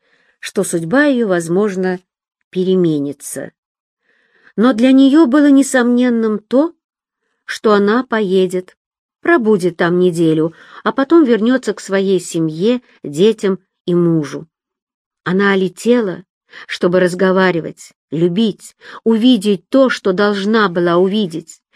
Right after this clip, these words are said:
дать Амиру то, что должна была дать, а потом назад, домой. Да, это было безумием,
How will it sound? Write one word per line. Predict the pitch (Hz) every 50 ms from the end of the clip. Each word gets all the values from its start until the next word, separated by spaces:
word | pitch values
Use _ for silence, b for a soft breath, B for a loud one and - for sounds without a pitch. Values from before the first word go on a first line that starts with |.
| B B B B B
дать | - 170 226 240 240 220 233 - - - _ _
Амиру | - 202 208 214 214 208 196 190 180
то, | - 247 262 254
что | - - - 190
должна | 180 185 185 190 185 170 180 196 254 294 285
была | 202 190 170 170 170
дать, | 160 165 151 147 143 - - - _ _ _ _ _ _ _ _ _ _ _ _ _
а | 131 131
потом | - 135 135 - 240 294 359 302 - _ _ _ _ _ _ _
назад, | 143 135 127 117 104 120 131 185 - _ - _ _ _ _ _ _ _ _ _ _ _
домой. | - 143 151 139 135 139 170 220 233 214 - _ _ _ _ b b b b b b b b b b b b b b b b b b b b b b _ _
Да, | 165 160 - 262 285 294 294 302 294 285 -
это | - 247 269 277 262 - - 247 233
было | 202 190 233 240 220 220 226
безумием, | 190 185 208 196 185 170 202 196 196 196 185 185 175 165 160 160 156 156 156 156 156 160 160 170 185